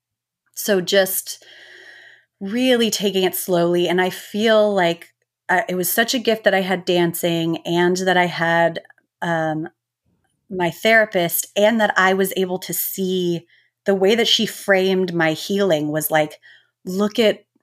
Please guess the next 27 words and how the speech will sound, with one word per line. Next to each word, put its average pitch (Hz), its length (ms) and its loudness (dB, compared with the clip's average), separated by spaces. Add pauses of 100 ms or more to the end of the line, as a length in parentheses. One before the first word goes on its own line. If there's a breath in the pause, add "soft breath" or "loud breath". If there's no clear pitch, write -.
(240)
look 208 280 -4
at 233 100 2
all 190 220 2
of 185 120 2
that 175 200 2
your 165 120 -2
body 165 380 0
has 160 220 -4
held 170 360 -4
for - 180 -14
you." - 360 -10 (100)
So 190 240 0
it, 190 180 0 (180)
it, 214 220 -2 (500 loud breath)
I 196 100 0
was 202 240 0
able 233 340 2
to, 190 160 -6
like, 175 180 0
have 180 260 -4
a 190 60 2
loving 170 480 2
understanding 165 800 -2
of 226 160 -4
it. 302 240 2 (680 loud breath)
But 202 340 0 (140)
people 311 720 2